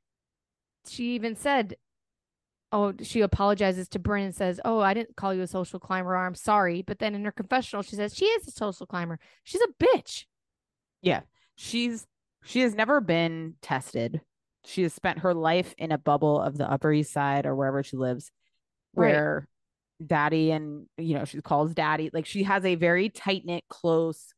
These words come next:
Speaker 2: community where she's lived a life where she's never been tested
Speaker 1: Had her
Speaker 2: or
Speaker 1: ass
Speaker 2: had
Speaker 1: kissed forever.
Speaker 2: Forever. And it's so obvious in this, when she's breaking down at the end, she's like, "You guys all, like, are ganging up on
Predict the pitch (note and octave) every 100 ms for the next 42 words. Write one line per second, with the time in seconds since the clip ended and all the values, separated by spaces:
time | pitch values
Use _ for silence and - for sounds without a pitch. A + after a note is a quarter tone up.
0 | - F3+ E3+ D3 C#3 C#3+ E3+ - _ _
1 | _ E3+ E3 F#3+ E3+ E3 F#3 F#3+ F3+ E3
2 | E3+ F#3+ F3 F#3+ F#3+ G#3+ A3 A#3 B3 E4+
3 | - C#3+ A#3+ A3+ F#3 B3+ G3+ F#3+ G#3 F3+
4 | - - G3+ G3 B3+ F#3 D#3 - _ A#3+
5 | A#3+ G4+ A4+ - - _ _ - G#3+ A3+
6 | - C#4 C#4 A3+ C4+ B3+ G3+ G3+ G3 G#3+
7 | G3+ A3+ - A#3 C4+ C4 A#3 A#3+ A3 A#3
8 | A#3 A#3 A4 - B4 G#4+ A#4+ A#4+ B4+ A#4+
9 | A4 - - C4 - - - C#5